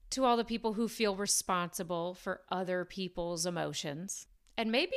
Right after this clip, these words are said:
even to some other former people pleasers who've really done the work and have found themselves on the other side of everyone else's needs and wants, I wish you luck on this journey, because the other side truly,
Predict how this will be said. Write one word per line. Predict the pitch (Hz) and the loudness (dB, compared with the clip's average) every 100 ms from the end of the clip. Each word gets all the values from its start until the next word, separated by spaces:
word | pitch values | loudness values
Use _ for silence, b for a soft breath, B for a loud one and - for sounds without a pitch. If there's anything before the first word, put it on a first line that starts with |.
| 453 | 2
even | 427 381 | 2 0
to | - 359 359 359 | 0 2 2 2
some | 339 - 320 | 0 0 0
other | - 294 370 | 0 0 -2
former | - - 190 180 156 147 - | -4 -2 0 0 -2 -6 -8
people | - 151 151 | -10 -10 -10
pleasers | - 165 - - - - - | -10 -8 -8 -8 -6 -6 -4
who've | 190 190 | -4 -2
really | 208 202 202 | -2 0 0
done | 190 185 | 0 2
the | 190 | 0
work | 175 220 233 - | -2 -2 -2 -6
and | - 180 170 | -6 -6 -6
have | 175 | -8
found | - 180 196 | -2 0 0
themselves | 202 185 208 196 | -4 -4 -6 -4
on | 208 | -4
the | 196 - | -6 -6
other | 180 190 190 | -6 -2 -4
side | 190 - 185 220 190 - - B B B - | -2 0 0 0 -2 -2 -6 B B B -4
of | 180 - | -4 -2
everyone | 190 180 190 185 185 175 | -2 0 0 0 -2 -4
else's | 165 165 - 175 156 | -4 -4 -4 -4 -2
needs | 165 165 156 | -2 -2 -4
and | 156 | -6
wants, | 151 156 - 170 - - _ - | -6 -6 -6 -8 -8 -10 _ -4
I | 240 254 | 2 2
wish | 233 214 | 2 0
you | 220 | -2
luck | 175 165 - | 0 0 0
on | 160 | -2
this | 156 143 - | -2 -4 -4
journey, | 147 - - 202 - _ _ _ | -8 -10 -10 -12 -14 _ _ _
because | - 214 226 220 | -4 -2 -2 -4
the | 233 - | -6 -4
other | 185 202 214 | -4 -2 -2
side | - 170 165 185 190 | 0 0 2 0 0
truly, | - - - - 320 302 202 156 - 160 | -6 -10 -18 -6 -2 0 0 -2 -6 -12